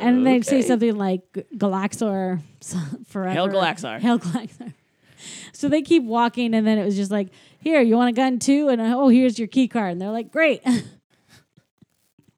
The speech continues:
Speaker 1: So then <laughs> they're, like, walking, and, like, the doctor's like, "Oh my God," like, figuring, like, stuff out. And as he's talking, he keeps being like, "Hail Galaxor." And da, da, da, da, "Hail Galaxor."
Speaker 2: Yeah.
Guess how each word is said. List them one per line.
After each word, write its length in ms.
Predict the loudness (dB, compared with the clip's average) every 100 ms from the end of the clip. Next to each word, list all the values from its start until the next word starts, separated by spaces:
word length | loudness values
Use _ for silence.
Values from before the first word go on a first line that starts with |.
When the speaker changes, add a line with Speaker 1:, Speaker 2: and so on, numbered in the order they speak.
| -20 -20 -20 -18
Speaker 1:
So 240 | -8 -6
then 600 | -2 -2 -2 -6 -10 -16 -20 _ _ _
<laughs> 400 | -20 -20 -20 -6
they're, 140 | -2
like, 220 | 0 -2
walking, 540 | 2 4 4 2 -4 -2
and, 400 | -2 -2 -4 -6
like, 260 | -6 -6 -4
the 100 | -2
doctor's 480 | -2 -4 -2 -2
like, 240 | 0 -2 -6 -4
"Oh 100 | 0
my 140 | 2
God," 240 | 2 0 0
like, 140 | -6
figuring, 480 | 0 0 2 0 -2
like, 160 | -4 -6
stuff 280 | -4 -4 -4
out. 240 | -6 -6
And 100 | -8
as 180 | -8 -8
he's 160 | -10
talking, 540 | -8 -6 -6 -8 -10 -10 _ _
he 120 | -2
keeps 180 | -2 -4
being 140 | -6
like, 120 | -4 2
"Hail 220 | 4 6
Galaxor." 480 | 6 4 0 -8 -12 -20 -20 _ _
And 200 | -4 -2
da, 40 | 0 0 0
da, 140 | 0
da, 120 | 0
da, 120 | 2
"Hail 280 | 6 6 6
Galaxor." 440 | 2 0 0 -2 -2
Speaker 2:
Yeah. 140 | -2